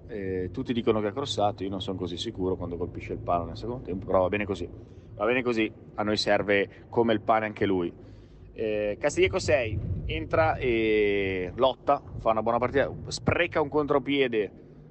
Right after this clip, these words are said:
secondo me, che avrebbe potuto chiudere la partita, non riesco a capire perché non va a calciare, si è spostata sul sinistro e poi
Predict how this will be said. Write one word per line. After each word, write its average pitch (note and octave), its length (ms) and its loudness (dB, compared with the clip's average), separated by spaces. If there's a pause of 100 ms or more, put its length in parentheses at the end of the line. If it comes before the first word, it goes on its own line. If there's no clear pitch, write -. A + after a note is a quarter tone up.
secondo A2+ 320 -4
me, A2 400 0
che G#2+ 80 -8
avrebbe A2+ 220 0
potuto A2+ 220 -6
chiudere A#2 240 0
la A2+ 60 2
partita, B2 380 -6
non G#2 60 -8
riesco G#2 180 -8
a A2 40 -4
capire A2 180 -2
perché G#2 160 -6
non G#2 100 -4
va G#2 120 0
a - 20 -4
calciare, G#2+ 420 -2
si - 120 -8
è F#2+ 40 -8
spostata G#2+ 380 -4
sul A#2 160 -4
sinistro B2 480 -2
e - 20 -10
poi G#2+ 240 -2